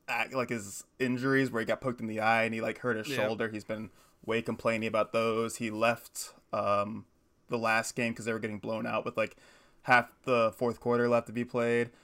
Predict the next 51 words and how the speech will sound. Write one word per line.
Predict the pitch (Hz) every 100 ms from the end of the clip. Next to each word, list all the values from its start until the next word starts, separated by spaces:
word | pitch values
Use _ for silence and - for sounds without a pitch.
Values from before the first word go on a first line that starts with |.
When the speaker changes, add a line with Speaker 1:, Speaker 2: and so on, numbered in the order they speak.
| _ _
Speaker 1:
He's | 117 110 -
complaining | 117 127 120
about | 117 -
the |
play-in | - - 120 123 120
tournament. | 127 123 120 117 117
He's | 120 120
just, | 196 - -
uh, | 156 156
Speaker 2:
Yeah. | 147
Speaker 1:
pretty | 160 180
whiny | 117 123 156 113
this | 110 -
year. | 104
Speaker 2:
The | 104
Speaker 1:
Which | 107 -
Speaker 2:
play-in | 170 185 139
tournament | - 131 123 110
thing | 127 113
is | 113
the | 113
funniest | - 113 104 -
thing | 110
for | 107 113
me | 101 104 -
'cause | 139
it's | 117 -
like | 120 117 - - - - -
Speaker 1:
So | - 110
funny. | 101 104 104
Speaker 2:
he, | - 98 -
he | 170
complains | 156 - 143 180 165
about | 120 110
it. | 110 92 _ _ _
He's | 139 127
not | 160 156
in | 170
it, | 135 107 _ _ _ _ -
and | 151
then | 151
he | 139
just | 147 143
loses | 131 147 131 -
to | 135
a | 120
higher | 113 117
se-, | -
it's | 135 147
like, | 127 - _ _ _ _ _ -
you, | 131 175 202 175 151